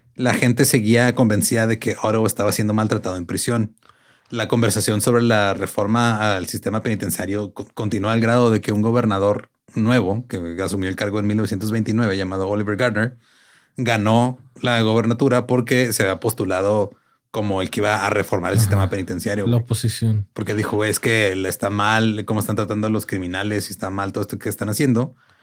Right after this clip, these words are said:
Speaker 1: Y mucho fue en parte gracias al, al Otto Wood, güey. Eh, Gardner también creía que la ignorancia era la madre de la pobreza y la abuela del crimen.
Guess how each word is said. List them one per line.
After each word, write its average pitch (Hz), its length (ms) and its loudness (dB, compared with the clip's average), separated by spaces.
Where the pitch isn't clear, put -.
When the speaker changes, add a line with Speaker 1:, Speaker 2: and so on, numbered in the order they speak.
Speaker 1:
Y 214 100 -2
mucho 135 300 4
fue 123 140 0
en 110 80 0
parte 104 480 0
gracias 95 380 -2
al, 92 320 -2
al 85 300 -6
Otto 95 220 0
Wood, 185 240 4
güey. 127 160 -8
Eh, 123 100 0
Gardner 151 320 6
también 135 300 6
creía 139 380 6
que 151 80 2
la 131 60 2
ignorancia 117 420 4
era 127 100 4
la 123 80 4
madre 110 240 4
de 123 60 4
la 123 100 4
pobreza 135 540 2
y 127 40 2
la 110 100 4
abuela 90 220 0
del 90 140 -6
crimen. 143 320 -6